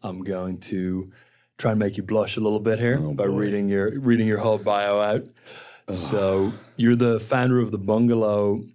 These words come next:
Speaker 1: Hospitality Group, uh, which a lot of our team at Flow Research Collective Radio are a fan of.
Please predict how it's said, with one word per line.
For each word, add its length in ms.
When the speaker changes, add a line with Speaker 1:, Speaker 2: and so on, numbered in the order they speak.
Speaker 1:
Hospitality 800
Group, 440
uh, 200
which 340
a 60
lot 240
of 100
our 160
team 340
at 60
Flow 160
Research 440
Collective 360
Radio 340
are 140
a 60
fan 320
of. 320